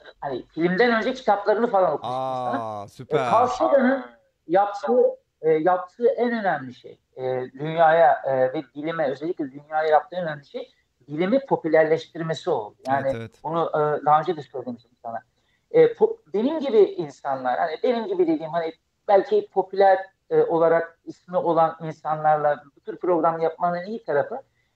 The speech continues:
Speaker 1: beni izleyen insanların, bu konuya merakı olmayan insanların da, yani topluma, e, uzay konusunun, bilim konusunun daha çok, a-, e, insanları daha çok bilinçlendirmesi için bir taraftan popüler,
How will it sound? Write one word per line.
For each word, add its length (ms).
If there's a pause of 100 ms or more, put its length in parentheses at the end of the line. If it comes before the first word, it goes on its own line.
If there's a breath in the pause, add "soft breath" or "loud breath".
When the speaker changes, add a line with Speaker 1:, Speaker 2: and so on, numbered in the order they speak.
(280)
Speaker 1:
beni 240
izleyen 320
insanların, 540
bu 40
konuya 300
merakı 360
olmayan 320
insanların 640
da, 140 (100)
yani 120
topluma, 580 (260)
e, 300 (360)
uzay 340
konusunun, 560
bilim 200
konusunun 500 (340)
daha 200
çok, 240
a-, 340
e, 60
insanları 640 (240)
daha 160
çok 240 (480)
bilinçlendirmesi 840
için 260 (360)
bir 80
taraftan 460
popüler, 580